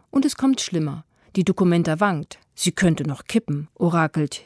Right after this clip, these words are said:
die Neue Zürcher Zeitung. Womit wir uns von Kassel abwenden möchten und den Blick auf etwas Erfreuliches richten wollen, auf die Wormser Festspiele. Der Nibelungenstoff endlich mal aus Frauenperspektive, titelt die Süddeutsche.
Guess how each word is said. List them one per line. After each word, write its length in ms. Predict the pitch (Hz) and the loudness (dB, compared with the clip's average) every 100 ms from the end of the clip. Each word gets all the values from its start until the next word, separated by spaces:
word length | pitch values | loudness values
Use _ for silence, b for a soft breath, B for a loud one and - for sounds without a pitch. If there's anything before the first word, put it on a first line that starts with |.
| _ | _
die 120 | 170 156 | -2 0
Neue 380 | 151 151 139 - | 0 0 -4 -8
Zürcher 500 | - 226 175 - 113 | -4 0 0 -2 -8
Zeitung. 500 | - 139 135 143 139 _ B B B B | -6 -6 -6 -6 -6 _ B B B B
Womit 400 | - 196 202 - | 4 6 6 2
wir 160 | 202 208 | 0 0
uns 200 | 180 - | 0 -2
von 240 | 185 156 | -4 -4
Kassel 380 | - 185 - 214 - | -4 -4 -2 -2 0
abwenden 560 | 208 - 170 165 170 | -2 0 0 2 0
möchten 400 | 165 165 - 180 b b | 0 -2 -2 -2 b b
und 160 | 214 226 | -2 4
den 160 | 247 | 4
Blick 300 | 180 170 - | 4 2 -2
auf 160 | 370 175 | -4 -2
etwas 320 | - - 190 | -2 -2 0
Erfreuliches 880 | - 208 - 147 147 143 - 147 - | 0 -4 -2 0 2 0 -2 -6 -2
richten 360 | 147 - 160 | -4 0 0
wollen, 360 | 151 151 156 165 b b b b | 2 2 2 0 b b b b
auf 320 | 214 208 - _ | -2 -2 -8 _
die 160 | 247 190 | 2 2
Wormser 400 | 139 139 - 190 | 0 0 -2 -2
Festspiele. 760 | - 180 - - - 147 131 - b b b b b b _ | -2 -2 -2 -4 -4 -2 -4 -6 b b b b b b _
Der 180 | 190 214 | 4 6
Nibelungenstoff 960 | 214 208 190 240 285 202 - 190 214 - | 6 6 4 4 4 2 0 -2 -2 2
endlich 400 | 202 202 190 196 | 4 4 2 2
mal 240 | 175 165 | 2 2
aus 240 | 160 156 - | -2 -4 -6
Frauenperspektive, 1040 | - 233 180 180 165 165 - - 156 151 - | 2 4 4 -2 -4 -6 -6 -8 -6 -6 -2
titelt 340 | 220 180 160 | -2 -2 -2
die 60 | 170 | 0
Süddeutsche. 640 | 202 233 151 139 - 139 | 0 0 -4 -4 -4 -6